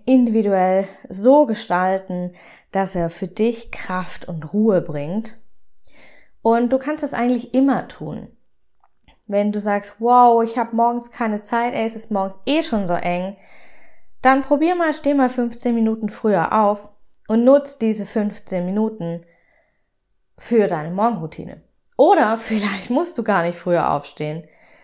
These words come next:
Vielleicht musst du morgens einfach oder vielleicht darfst du morgens einfach ein bisschen fokussierter mit deiner Zeit umgehen. Häufig sind wir sehr unbewusst im Umgang mit unserer Zeit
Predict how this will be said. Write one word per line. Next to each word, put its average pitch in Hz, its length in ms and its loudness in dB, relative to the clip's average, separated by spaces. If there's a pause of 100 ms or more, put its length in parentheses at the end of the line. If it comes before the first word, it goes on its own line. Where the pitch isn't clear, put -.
(220)
Vielleicht 285 260 -2
musst 294 220 -2
du 285 40 -6
morgens 294 400 -2
einfach 254 360 -6
oder 202 180 -2
vielleicht 165 420 -4
darfst 359 380 0
du 185 40 -6
morgens 160 460 -6
einfach 160 460 -12 (1040)
ein 190 160 2
bisschen 160 720 -2 (580)
fokussierter 214 1040 -2
mit 151 220 -8
deiner 143 300 -10
Zeit 151 340 -6
umgehen. 156 500 -10 (640)
Häufig 262 380 0
sind 185 200 -6
wir 165 160 -2
sehr 160 200 -4
unbewusst 247 580 0
im 214 140 -4
Umgang 220 340 -4
mit 214 140 -4
unserer 214 360 -6
Zeit 185 440 -4